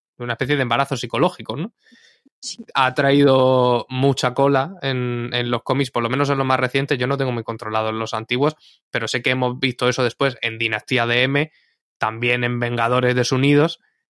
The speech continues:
Speaker 1: en, en el que Wanda sola acabó con todos los Vengadores. O sea que no, no esperemos cosas demasiado buenas.
Speaker 2: Bueno, por a-, por acabar,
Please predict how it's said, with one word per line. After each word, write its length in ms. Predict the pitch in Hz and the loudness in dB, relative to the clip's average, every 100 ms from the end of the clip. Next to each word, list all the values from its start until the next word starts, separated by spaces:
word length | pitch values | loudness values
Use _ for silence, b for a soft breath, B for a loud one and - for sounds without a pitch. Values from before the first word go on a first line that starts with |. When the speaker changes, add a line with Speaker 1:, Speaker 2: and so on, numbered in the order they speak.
| _ | _
Speaker 1:
en, 300 | 117 110 107 107 | -8 -6 -8 -6
en 680 | 110 104 123 110 107 104 | -6 -4 -6 -6 -10 -8
el 320 | 110 101 107 - | -8 -10 -16 -10
que 400 | 110 104 101 _ _ _ | -8 -6 -8 _ _ _
Wanda 640 | - 131 131 131 139 139 - | -10 -2 0 2 2 0 -2
sola 560 | - - 143 143 180 - _ 131 | -4 0 2 2 0 -6 _ -4
acabó 600 | 127 117 117 120 147 _ - | -2 -2 -2 -2 -4 _ -4
con 340 | 127 117 113 _ | -4 -4 -10 _
todos 300 | 160 160 127 | 2 4 2
los 160 | 120 120 | -2 -4
Vengadores. 480 | 117 139 180 113 | -2 0 0 -2
O 120 | - _ | -8 _
sea 120 | 107 | -10
que 220 | - 107 | -8 -10
no, 1040 | 107 107 - 120 113 110 110 120 131 131 120 | -10 -18 -20 -18 -16 -16 -16 -4 -2 -2 0
no 180 | 139 | 0
esperemos 460 | 139 156 143 147 147 | 2 2 0 0 0
cosas 260 | 143 135 131 | 0 0 -2
demasiado 420 | 123 117 123 120 | -2 -2 -2 0
buenas. 320 | 123 117 117 - | -2 -4 -8 -12
Speaker 2:
Bueno, 160 | 226 214 | -10 -10
por 200 | 208 196 | -6 -6
a-, 80 | 202 | -6
por 200 | - 220 | -2 -2
acabar, 500 | 214 220 208 220 262 | 0 0 0 2 0